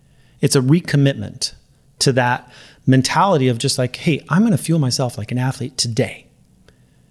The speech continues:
And then tomorrow you sort of make that commitment again, and so on. Athletes don't eat like crap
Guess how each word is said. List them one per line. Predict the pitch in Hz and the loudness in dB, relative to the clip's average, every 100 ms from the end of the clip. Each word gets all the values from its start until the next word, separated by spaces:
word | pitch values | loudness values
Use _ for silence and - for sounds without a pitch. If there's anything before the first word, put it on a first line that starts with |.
| _ _ _ _ _ _ - | _ _ _ _ _ _ 0
And | 120 | 0
then | 113 | 0
tomorrow | 120 123 139 151 | 0 2 4 4
you | 131 117 | 2 0
sort | - 117 | 0 0
of | |
make | 113 123 | 0 0
that | 117 - _ - | -2 -4 _ -4
commitment | 127 127 113 | -2 -2 -4
again, | 104 117 110 113 - _ _ _ _ _ _ _ _ _ _ _ - | -4 -6 -8 -14 -20 _ _ _ _ _ _ _ _ _ _ _ -4
and | 110 | -2
so | 107 117 104 | 0 -2 -2
on. | 90 117 - - _ _ _ _ _ _ _ _ _ - - _ _ _ | -6 -16 -20 -20 _ _ _ _ _ _ _ _ _ -20 -20 _ _ _
Athletes | 160 208 302 247 | -2 0 0 2
don't | 196 160 165 | 2 2 0
eat | 175 | 0
like | 139 135 | -2 -2
crap | - - 262 151 104 | -4 0 0 0 -2